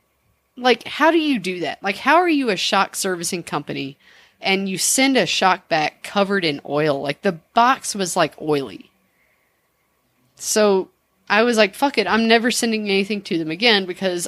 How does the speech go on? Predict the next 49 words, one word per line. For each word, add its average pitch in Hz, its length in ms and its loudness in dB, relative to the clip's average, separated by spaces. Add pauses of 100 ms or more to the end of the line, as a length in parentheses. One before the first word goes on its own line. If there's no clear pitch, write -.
I'm 185 160 2
the 214 80 0
boss 151 340 0
now 165 200 -2
and 165 80 -2
I 151 80 0
can 143 160 -6
make 147 180 -2
these 135 260 -8
decisions." 165 560 0 (280)
So 208 180 0
now 226 220 2
we 247 80 2
just 202 200 -4
send 180 200 -4
stuff 165 220 -2
to - 60 -20
Fox. - 560 -6 (120)
And 175 160 0
this 247 160 4
is 220 160 -2
where 185 200 0
I 170 120 2
will 214 180 2
say 165 400 -4 (480)
that 170 320 2 (400)
they've 190 160 0
done 202 160 2
a 202 60 2
great 202 260 2
job 196 300 4
servicing 196 500 -2
what 175 100 -6
I 180 60 0
have 220 240 0
sent - 240 -6
to 139 140 -8
them, 156 240 -10 (800)
which 175 160 0
has 175 160 -2
been, 185 240 2
like, 165 340 0
a - 40 -14
couple 185 280 -2
of 165 80 -2
shocks - 560 -2 (540)
and, 165 180 0
like, 151 240 0
one 170 420 0